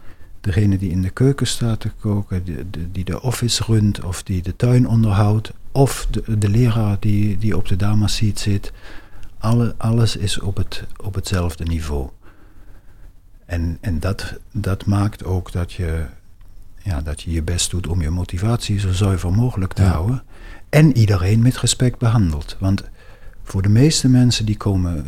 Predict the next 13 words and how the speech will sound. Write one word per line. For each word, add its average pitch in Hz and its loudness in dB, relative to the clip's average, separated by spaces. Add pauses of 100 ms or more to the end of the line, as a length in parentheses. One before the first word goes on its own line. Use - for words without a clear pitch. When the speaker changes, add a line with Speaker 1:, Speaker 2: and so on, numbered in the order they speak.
Speaker 1:
die 98 -8
komen 87 -2
helpen 127 0
op 135 -6
zo'n 131 -2
cursus, 113 0
is - -4
dat - -4
ook 113 0
een, 98 2
een 92 -4
fantastische 107 -4
ervaring. 82 -4